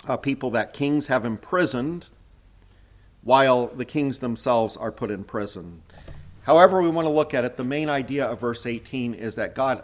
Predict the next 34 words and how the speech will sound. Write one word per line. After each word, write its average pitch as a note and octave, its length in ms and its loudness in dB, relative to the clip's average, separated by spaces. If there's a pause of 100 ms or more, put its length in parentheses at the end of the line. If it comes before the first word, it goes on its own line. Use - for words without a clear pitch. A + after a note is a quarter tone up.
(140)
utterly D3+ 460 -2
overturns, C3+ 1040 -2
as F#3+ 280 6
he G3 160 -6
wills, G#2 680 -2 (400)
earthly C#3+ 460 2
authorities G2+ 1000 -8 (580)
by - 100 -10
humbling B2+ 560 0
them A2 340 -4
into A2 240 -8
subjection. F2 840 -8 (1120)
The G#2 80 -10
same D3 300 4
reversals C#3 720 2
take B2+ 220 -4
place B2+ 340 0
with - 200 -14
priests D#3 600 -2
and G#2+ 180 -8
the G2 40 -6
mighty, D3 580 2 (480)
mighty A#2+ 320 0
there A#2+ 240 4
referring A#2 420 0
to A#2 100 -8
anyone B2 460 0
who A#2+ 160 -2
is A2+ 140 -4
in A#2 100 -4
a A2 60 -4
position B2+ 500 -4
of G#2+ 100 -6
authority B2+ 640 -2